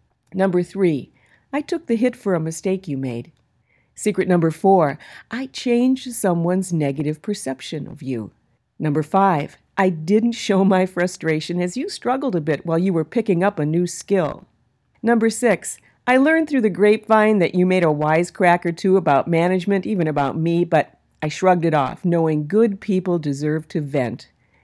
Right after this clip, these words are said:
Number seven, I lugged a whole lot of work home because you needed my time, and I set aside other tasks to give you my full attention. Number eight, I coached you away from making a bad decision,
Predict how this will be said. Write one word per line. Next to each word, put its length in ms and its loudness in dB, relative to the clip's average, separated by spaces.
Number 240 2
seven, 680 0
I 200 -4
lugged 360 0
a 180 2
whole 380 0
lot 260 2
of 100 2
work 320 2
home 400 0
because 320 0
you 100 6
needed 320 6
my 140 0
time, 500 -6
and 120 0
I 80 0
set 240 2
aside 360 2
other 200 2
tasks 560 -6
to 100 -8
give 260 2
you 120 2
my 180 0
full 320 -4
attention. 580 -8
Number 280 4
eight, 340 -2
I 160 -2
coached 540 -4
you 120 2
away 280 2
from 260 -4
making 320 0
a 20 0
bad 200 2
decision, 580 -4